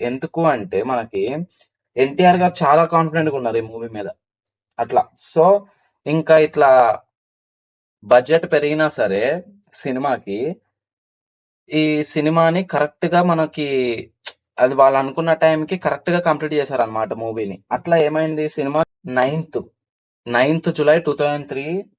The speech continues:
రోజు రిలీజ్ అయిందన్నమాట సినిమా. రిలీజ్ అయ్యి బ్లాక్ బస్టర్ హిట్ గా నిలిచింది.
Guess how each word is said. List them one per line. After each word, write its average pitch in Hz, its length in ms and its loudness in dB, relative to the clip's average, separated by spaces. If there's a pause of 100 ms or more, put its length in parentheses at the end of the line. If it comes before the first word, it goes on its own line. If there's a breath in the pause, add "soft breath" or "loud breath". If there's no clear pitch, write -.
(640)
రోజు 147 280 -2
రిలీజ్ 151 340 -4
అయిందన్నమాట 113 480 -2
సినిమా. 113 320 -8 (120)
రిలీజ్ 156 400 -2
అయ్యి 107 280 0 (220)
బ్లాక్ 110 400 4
బస్టర్ 147 360 0
హిట్ 143 180 -6
గా 143 100 0
నిలిచింది. 120 480 -6